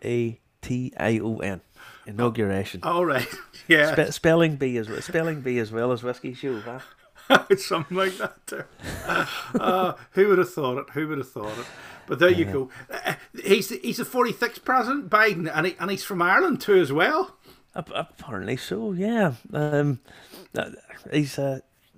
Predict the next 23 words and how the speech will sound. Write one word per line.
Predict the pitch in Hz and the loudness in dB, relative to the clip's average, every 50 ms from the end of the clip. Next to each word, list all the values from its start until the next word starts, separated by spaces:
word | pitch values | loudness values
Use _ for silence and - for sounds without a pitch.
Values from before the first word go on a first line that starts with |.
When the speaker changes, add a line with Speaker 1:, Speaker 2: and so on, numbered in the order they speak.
| _ _ _ _ _ _ _ _ | _ _ _ _ _ _ _ _
Speaker 1:
he, | - 196 - - | -12 -10 -8 -8
he, | - - _ | -8 -8 _
he's | - 170 160 - | -6 -6 -4 2
following | - - 214 233 247 233 220 | 6 8 8 10 10 10 8
in | 190 165 147 | 8 8 6
a | 127 | 4
great | 123 127 135 127 - - | 4 4 4 4 4 2
tradition | - 98 104 120 - - 113 101 87 - - | 2 2 2 4 4 2 0 0 -2 -4 -4
of, | - 104 104 107 104 - - - - - - - | -2 -2 0 -2 -2 -6 -14 -20 -20 -18 -18 -18
uh, | - - - _ _ - | -18 -20 -20 _ _ -4
Irish, | 120 123 120 113 107 - - - - - _ _ _ _ _ _ _ - _ _ - - - _ - | -2 0 0 0 -2 -6 -8 -14 -16 -20 _ _ _ _ _ _ _ -20 _ _ -20 -20 -20 _ -4
Irish | - 131 131 127 117 - - | 0 2 2 2 2 0 -2
presidents. | - 110 104 104 104 101 87 - - - - - - - - - - - _ _ _ _ - - - | -2 -2 0 0 -2 -4 -6 -8 -10 -18 -18 -20 -20 -20 -20 -20 -20 -20 _ _ _ _ -20 -14 -8
Quite | - 262 277 277 | -6 -4 -4 -2
a | 254 | -2
lot | 220 214 240 - - | -2 0 0 -2 -2
of, | 104 101 90 117 120 - _ _ _ _ _ _ _ - | -2 -2 -2 -4 -6 -10 _ _ _ _ _ _ _ -8
and | - 127 127 135 | -6 -4 -2 0
this | 202 208 226 | 0 0 -2
is | 214 - - | -4 -8 -10
a | - _ _ _ - | -18 _ _ _ -8
thing | - 165 165 165 | -6 -6 -4 -6
that | 156 135 | -8 -10